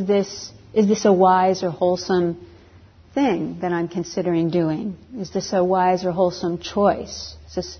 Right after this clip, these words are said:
a wise or wholesome thing to say? Um, if we have faith, we may just figure, "Well, you know, I, I have faith. It's, it's the right thing." So, according to the teachings, faith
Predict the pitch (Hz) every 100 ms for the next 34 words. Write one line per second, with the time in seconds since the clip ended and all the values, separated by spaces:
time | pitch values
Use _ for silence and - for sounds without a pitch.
0 | - - 180 175 190 190 202 196 190 165
1 | 180 175 175 165 170 165 170 - 208 196
2 | 165 - 180 - - - - - - -
3 | - - - - 175 165 170 190 180 180
4 | 160 - 233 180 180 - 185 180 180 185
5 | 180 196 185 180 180 254 262 220 247 208
6 | 180 190 226 - 226 247 - 269 269 269
7 | 247 180 175 - - - 196 - 220 202
8 | 202 185 165 190 - - _ _ _ -
9 | _ - - _ - - _ - - -
10 | - - - - 285 208 - 214 - 294
11 | 330 320 262 220 - 190 - 170 190 277
12 | - - _ _ _ _ _ _ _ _
13 | _ _ _ - - - - - - -
14 | - 269 240 185 226